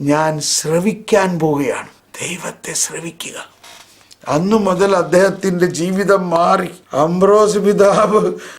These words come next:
ഈ അഗസ്തീനോസ് മോനെ കെട്ടിപ്പിടിച്ച്, "എന്റെ ചക്കര കുട്ടാ, രക്ഷപ്പെട്ടു നീ." ഇവിടെയാണ് നമ്മുടെ വിജയം.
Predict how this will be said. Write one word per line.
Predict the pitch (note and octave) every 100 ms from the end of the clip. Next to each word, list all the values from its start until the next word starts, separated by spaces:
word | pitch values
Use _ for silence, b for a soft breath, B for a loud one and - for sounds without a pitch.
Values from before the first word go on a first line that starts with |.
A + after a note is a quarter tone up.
| -
ഈ | E3 G3
അഗസ്തീനോസ് | F3+ F#3 F3+ - G#3 G#3 G#3+ F#3
മോനെ | G#3 G#3+ G#3+
കെട്ടിപ്പിടിച്ച്, | G#3+ F#3 F#3+ F#3+ - G#3 E3 F#3 E3+ E3+
"എന്റെ | F3+ F3 F#3+
ചക്കര | F#3 E3+ D#3 D3+ F3+ F#3 G3+
കുട്ടാ, | - E3 - F3+ F#3+ G3 F3 D#3 - - -
രക്ഷപ്പെട്ടു | - - - E3+ - - -
നീ." | - - - _ _ E3+
ഇവിടെയാണ് | A3 C4+ D4 C#4 A#3 C4 D#4 C#4+ B3 - - -
നമ്മുടെ | G3 G3+ G#3+
വിജയം. | G#3 F3+ G3+ D3